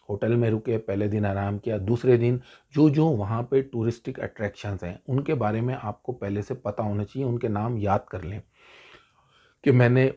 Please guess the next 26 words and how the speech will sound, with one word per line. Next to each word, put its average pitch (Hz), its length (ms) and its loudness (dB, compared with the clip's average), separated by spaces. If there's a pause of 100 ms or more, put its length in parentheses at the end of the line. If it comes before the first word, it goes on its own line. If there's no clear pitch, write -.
फलां 123 220 0
म्यूज़ियम 117 480 2
है 110 160 -2
वहाँ 101 260 -4
जाना 107 300 -2
है, 110 80 -2
फलां 110 300 -6
पार्क 104 400 -4
है 104 100 -4
फ-, 101 260 -12
वहाँ 101 320 -4
जाना 107 280 0
है, 104 300 -6
फलां 107 340 -4
रिवर 110 280 2
है 104 260 0 (100)
इस 117 100 -8
कंट्री 107 360 -6
में, 110 140 -4 (380)
मैंने 107 160 2
वहाँ 101 300 6
जाना 107 260 2
है 117 60 -4
इस - 220 -4
सिटी 117 320 2
में 110 200 0